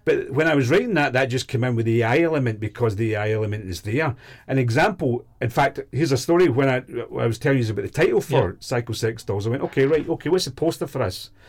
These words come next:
Speaker 1: It's an A-, I think about A I, A I dolls. Where, where is A I? I was like that, "What is A I?" So I went in, and then I discovered how to make some A I art. And I went, "Can I do an A I doll?"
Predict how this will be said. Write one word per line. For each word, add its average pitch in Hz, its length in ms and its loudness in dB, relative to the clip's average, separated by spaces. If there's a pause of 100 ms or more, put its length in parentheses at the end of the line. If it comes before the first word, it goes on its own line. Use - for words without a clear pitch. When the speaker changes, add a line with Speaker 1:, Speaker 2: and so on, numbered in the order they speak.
(340)
Speaker 1:
It's - 140 -6
an 139 100 2
A-, 160 140 0 (320)
I 175 140 -6
think 190 200 -4
about 147 120 -2
A 147 180 0
I, 131 300 2
A 131 160 0
I 120 140 0
dolls. 123 440 0
Where, 240 220 0
where 240 240 2
is 226 140 0
A 247 140 2
I? 147 280 2 (320)
I - 40 -10
was 147 120 -6
like 175 100 4
that, 185 200 4
"What 220 120 2
is 208 120 0
A 226 120 0
I?" 151 260 2 (300)
So - 180 0
I 180 40 6
went 202 140 2
in, 156 320 2 (300)
and 147 60 2
then 160 100 2
I 151 60 4
discovered 143 480 0
how 143 60 2
to 131 140 0
make 135 320 0 (180)
some 135 300 -2
A 135 140 2
I 120 240 2
art. 147 340 2 (540)
And 143 60 -4
I - 20 0
went, 120 160 -4 (500)
"Can 165 120 -2
I 202 80 0
do 185 160 2
an 143 80 2
A 147 80 0
I 147 160 0
doll?" 180 420 0